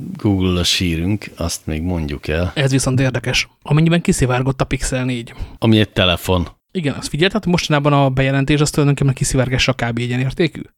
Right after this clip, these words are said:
Speaker 2: De aztán a végén mindenki elmegy majd, ö, a szép ingét felvéve egy színpadra meglengetni a kütyűt, de tulajdonképpen mindent lehet mindig előre tudni.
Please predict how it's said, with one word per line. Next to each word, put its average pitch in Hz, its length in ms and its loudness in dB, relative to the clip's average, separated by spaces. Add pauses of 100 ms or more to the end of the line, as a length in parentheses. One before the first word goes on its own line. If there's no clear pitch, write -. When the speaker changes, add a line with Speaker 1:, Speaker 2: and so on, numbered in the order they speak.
(160)
Speaker 2:
De 104 120 -6
aztán 147 200 0
a 143 40 4
végén 170 260 6
mindenki 151 360 4
elmegy 131 280 4
majd, 127 240 0
ö, 131 120 -2 (460)
a 147 100 -8
szép - 280 2
ingét 123 280 2
felvéve 127 600 0 (220)
egy - 240 -16
színpadra 127 580 0
meglengetni 127 680 0
a 131 60 0
kütyűt, 147 300 0
de 156 60 -4
tulajdonképpen 175 380 4
mindent 151 220 2
lehet 123 160 -8
mindig 120 260 -6
előre 120 240 -6
tudni. 123 440 -8